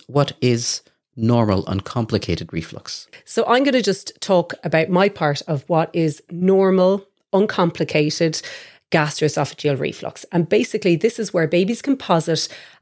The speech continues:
Speaker 2: um, and regurge quite frequently, um, their milk from the stomach up the food pipe. And this is in the absence of anything pathological, um, or underlying.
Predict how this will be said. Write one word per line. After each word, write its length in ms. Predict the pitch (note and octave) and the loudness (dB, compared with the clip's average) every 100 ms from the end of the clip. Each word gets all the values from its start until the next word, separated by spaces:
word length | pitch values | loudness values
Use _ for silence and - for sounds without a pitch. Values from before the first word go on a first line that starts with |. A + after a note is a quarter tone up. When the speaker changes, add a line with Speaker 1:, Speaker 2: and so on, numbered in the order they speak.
| - | -4
Speaker 2:
um, 340 | D#3+ D3+ D3+ D#3+ | 0 2 2 2
and 180 | F3+ E3 | 0 2
regurge 760 | G3 G#3 G3+ D#3 D3 D3 - - _ | 2 0 0 0 0 -2 -6 -10 _
quite 220 | A#3+ C4+ | 0 0
frequently, 720 | - A#3 G3 F#3 F3+ F#3+ - _ | 0 0 -2 0 0 -2 -4 _
um, 460 | D#3+ D3+ D3 D3 D3+ - | -2 0 0 0 -2 0
their 420 | E3+ D#3+ D#3+ D3+ | 2 4 4 2
milk 540 | E3+ E3+ F3 G3 - - _ | 0 2 2 0 -6 -18 _
from 360 | - F3 D#3+ | -2 2 2
the 120 | D#3 D#3 | 2 0
stomach 400 | - B3 A#3+ - - | 0 -2 -2 -4 -4
up 180 | G#3+ | -4
the 80 | - | -4
food 220 | F3+ E3+ | -2 -2
pipe. 280 | E3 E3 D#3 - - - _ | 0 0 -2 -8 -20 -20 _
And 520 | F3+ E3 D#3+ D#3+ E3 - - - | 0 2 2 2 0 -2 -10 0
this 320 | G#3+ G#3+ - - | 0 0 -6 -2
is 180 | F#3 E3 | 0 2
in 120 | F3 | 2
the 100 | E3 | 2
absence 320 | D#3+ - D#3 | 0 0 -2
of 80 | D3+ | 0
anything 480 | D#3 D#3+ D#3+ D3+ D3+ - | 2 2 2 0 -2 -8
pathological, 920 | E3 - D#3 D3 D#3+ - D3+ D3 - D#3 | -12 -2 0 0 -2 -2 -2 -2 -6 -8
um, 320 | C#3+ C#3+ D3 | -4 -4 -2
or 160 | D3 - | -2 -2
underlying. 560 | C#3+ C3+ C#3 C#3+ - | -2 -2 -4 -4 -6